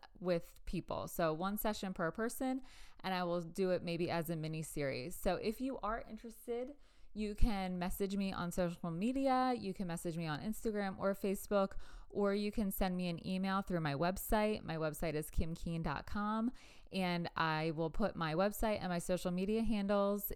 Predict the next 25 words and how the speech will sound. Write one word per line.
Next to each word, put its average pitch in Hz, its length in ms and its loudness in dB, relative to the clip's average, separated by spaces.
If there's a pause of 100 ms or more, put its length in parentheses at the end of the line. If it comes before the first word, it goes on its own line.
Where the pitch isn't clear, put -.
in 185 320 0
the 165 220 0
notes 175 580 0 (140)
of 170 140 0
the 165 60 0
podcast 196 600 0
so 202 60 2
you 165 160 2
can 170 140 0
get 165 160 2
in 160 100 -2
touch. - 440 4 (480)
I 170 160 0
am 170 220 0
super 220 320 -2
excited, 202 560 2
and 175 100 -4
I 175 80 -2
hope 185 260 0
someone 185 380 0
is 180 220 -2
interested 196 680 -2
in 165 60 -6
the - 120 -6
offer. 226 480 0